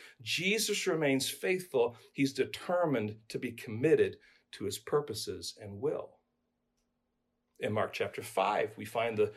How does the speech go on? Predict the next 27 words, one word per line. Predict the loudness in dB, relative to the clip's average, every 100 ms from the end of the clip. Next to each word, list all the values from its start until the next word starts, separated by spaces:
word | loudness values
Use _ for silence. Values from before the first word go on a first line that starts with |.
| -8
the | -6
story | -6 6 10 10
of | 8
Jesus | 4 -2 0 0 2 2
and | 2 0 0 -8 -16 -2
this, | 0 0
his | 0 0
encounter | 2 -2 2 6 6 6 4
with | 4 2 2
this | 0 0 -4 -14 -16
woman | -12 2 6 8 6 4
who | 2 -2
has | -2 -2 -2
an | -4
ongoing | -2 -2 0 2 0 -2
issue | -6 -6 -6 -4
of | -4 -4
blood, | 0 4 4 4 0 _ _ _ _ _ _ -14 -10
which | -2
not | 2
only | 4 2
drained | 2 4 4 6 4
her | 4 2
physically, | 2 8 8 6 2 2 2 0 -8 -20
financially, | -12 -6 0 4 4 2 -2 -4
but | 0 0
also | 2 2 2 2 2